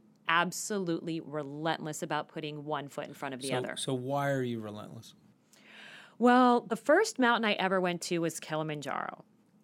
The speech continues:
Speaker 1: And I wanted to sort of celebrate a, my newfound state of good health. So I went to Tanzania just by myself, and I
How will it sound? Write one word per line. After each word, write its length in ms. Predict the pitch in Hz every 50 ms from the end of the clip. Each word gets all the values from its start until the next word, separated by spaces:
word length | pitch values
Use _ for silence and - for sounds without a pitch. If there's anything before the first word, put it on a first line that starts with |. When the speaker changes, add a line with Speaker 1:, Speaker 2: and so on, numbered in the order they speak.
| _ _ _ _ _ _ - -
Speaker 1:
And 200 | - 208 190 180
I 60 | 180
wanted 260 | 175 190 208 226 233
to 80 | 233 226
sort 200 | - - 208 185
of 80 | 185 -
celebrate 480 | - - 175 175 175 156 175 170 175
a, 120 | - 156 143 - _ -
my 260 | 165 165 160 156 147
newfound 600 | 151 156 160 170 175 175 170 - 185 170 170 165
state 200 | - - 170 156
of 120 | 151 147 -
good 100 | 160 147
health. 240 | 135 143 135 135 -
So 160 | - - 160
I 80 | 156
went 160 | 156 170 180 180
to 60 | -
Tanzania 500 | 190 - 208 220 214 214 185 170 165 160
just 200 | 160 180 160 -
by 160 | - 156 151
myself, 560 | 160 180 180 175 - - 147 143 143 143 - -
and 100 | 151 151
I 220 | 151 151 151 151